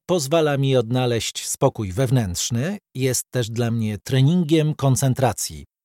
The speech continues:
Takie nawyki są najcenniejsze i to od nich warto zacząć. Więcej o nawykach powiem w ostatnim rozdziale tej książki.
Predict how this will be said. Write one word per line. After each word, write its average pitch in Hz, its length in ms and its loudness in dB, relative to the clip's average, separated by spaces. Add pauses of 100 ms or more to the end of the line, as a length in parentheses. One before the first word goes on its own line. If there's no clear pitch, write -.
(400)
Takie 131 280 4
nawyki 110 420 -2
są 127 180 2
najcenniejsze 131 840 2
i 110 140 -4
to 131 180 0 (120)
od 180 200 4
nich 180 400 0
warto 127 480 4
zacząć. 101 640 -4 (480)
Więcej 127 440 4
o 104 40 0
nawykach 143 640 0
powiem 120 420 2
w 127 100 -2
ostatnim 120 600 0
rozdziale 104 500 0
tej 90 180 -12
książki. 78 560 -8